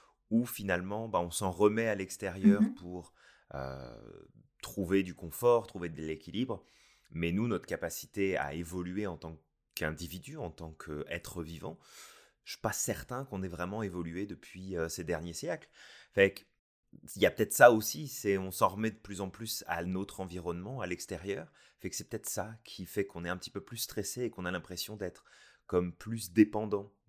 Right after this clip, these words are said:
Speaker 1: des choses qui se passent autour de nous et que si ça se passe pas bien, bah,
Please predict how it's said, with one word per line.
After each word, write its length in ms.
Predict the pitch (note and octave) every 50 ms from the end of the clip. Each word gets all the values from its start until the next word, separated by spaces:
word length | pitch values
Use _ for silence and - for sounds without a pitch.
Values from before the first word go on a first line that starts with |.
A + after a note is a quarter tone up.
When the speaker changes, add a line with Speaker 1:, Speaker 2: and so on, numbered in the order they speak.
| _ _ _ _ -
Speaker 1:
des 140 | F2+ F2 F2
choses 320 | - - G2 G2 - -
qui 120 | - F#2+
se 80 | - -
passent 200 | - F#2 F2 -
autour 220 | F#2+ F2+ - F2+
de 80 | F2 F2+
nous 140 | F2+ - -
et 40 | -
que 60 | -
si 120 | - G#2+ F#2
ça 120 | - G2+
se 80 | - -
passe 180 | - F2 - -
pas 120 | F2 E2
bien, 240 | E2 D2 C#2+ - - -
bah, 260 | - - - -